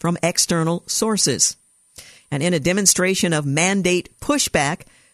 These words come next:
forty-nine Republicans signed a letter pledging to shut down the government over the federal vaccine mandates. Former Republican President George W. Bush donated to two prominent critics of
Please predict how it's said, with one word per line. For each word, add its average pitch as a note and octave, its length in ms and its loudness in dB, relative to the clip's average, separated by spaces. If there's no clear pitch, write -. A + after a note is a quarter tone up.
forty-nine G3+ 640 0
Republicans F#3 720 -2
signed F#3 340 2
a A3 40 -2
letter F3 300 -2
pledging F3+ 420 -4
to D#3+ 160 0
shut G3 320 -2
down F#3 240 0
the E3+ 60 0
government F3 520 -2
over E3 220 0
the F#3 100 -4
federal E3 360 -2
vaccine D#3 480 -2
mandates. D#3+ 600 0
Former A#3+ 200 0
Republican G#3+ 500 0
President G#3 360 0
George F#3 320 0
W. G3 340 2
Bush A3+ 340 2
donated F#3 500 0
to D#3+ 120 0
two D4+ 320 2
prominent A3 540 -2
critics - 640 0
of D3 200 -2